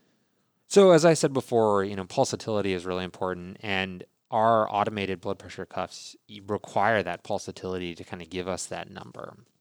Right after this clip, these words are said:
Some of these patients, what you'll see is that you'll just get a map that gets spit out, um, because it can figure out a map, but it can't give you anything else. Sometimes you get normal numbers. It really depends on the patient.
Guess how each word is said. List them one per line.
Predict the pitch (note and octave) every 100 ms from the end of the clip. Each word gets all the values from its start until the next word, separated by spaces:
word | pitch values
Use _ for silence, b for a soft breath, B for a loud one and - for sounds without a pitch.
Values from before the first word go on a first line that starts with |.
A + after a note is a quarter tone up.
| _
Some | - F#3
of | G#3
these | G3
patients, | - A#2+ A2 F#2+ -
what | G#2+
you'll | G#2+ G2+
see | - G2+ F#2+ G2
is | - F#2
that | - F#2 -
you'll | G2
just | G#2 -
get | A2
a | F2+
map | E2+ E2 F2+ -
that | G2
gets | - F#2+ -
spit | - G#2
out, | G#2 G#2+ - _ _ _
um, | G2 F#2 E2+ E2
because | G#2+ G2 F2+
it |
can | F2 F#2
figure | - F#2+ F#2
out | E2+
a |
map, | E2+ E2+ F2
but | F2
it | F2+
can't | - -
give | - F2
you | F2
anything | F2 E2+ F2+ E2+
else. | F#2 - - B B B B B B
Sometimes | - A#2+ B2 A#2+ A2
you | G#2
get | G#2
normal | G2 G2 F#2 F#2
numbers. | F2 F2 G2 G#2 - - _
It | - F#2+
really | G2 B2+ A2+
depends | - F2+ F2+
on | E2
the |
patient. | E2 F#2 - F#2+